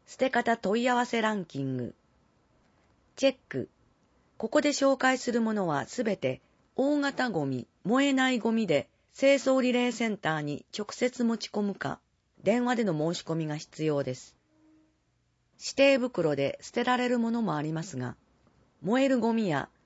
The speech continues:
瓶、缶などとは一緒に捨てられません。第一位、傘など棒状のもの。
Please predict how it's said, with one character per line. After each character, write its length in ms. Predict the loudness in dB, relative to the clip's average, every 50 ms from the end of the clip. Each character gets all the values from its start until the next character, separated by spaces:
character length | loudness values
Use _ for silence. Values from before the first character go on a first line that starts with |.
| _ _ _ -4
瓶、 300 | -2 -2 0 -2 -4 -8 -12 _ _ -10
缶 340 | -6 -4 -2 -2 -4 -6 -8 _ -6
な 140 | -4 -2
ど 100 | 0 0
と 120 | 0 0 0
は 100 | 0 0
一 80 | -2
緒 200 | -4 -4 -4 -4
に 120 | -4 -4 -4
捨 100 | -6 -4
て 100 | -4 -2
ら 120 | -2 0
れ 100 | -2 -2
ま 120 | -4 -6 -8
せ 180 | -8 -8 -8
ん。 100 | -8 -8 -10 _ _ _ _ _ _ _ _ _ _ _ _ _ _ _ _ _ _ _ _ _ _ _ _ _ _ _ _ _ _ _ _ _ _ _ _ _ _ _ _ _ _ -6 -2
第 360 | 0 0 0 0 -2 -4 -8 _ -8
一 400 | -8 -8 -8 -6 -4 -2 -2 -2
位、 120 | -2 -4 _ _ _ _ _ _ _ _ _ _ _ _ _ _ _ _ -4
傘 240 | -4 -2 0 0 0
な 160 | 2 0 0
ど 240 | 0 0 -2 -2 -4
棒 280 | 2 4 6 6 6 4
状 200 | 2 2 2 2
の 140 | 0 -2 -2
も 140 | -2 -2
の。 260 | -2 -2 -2 -4 -4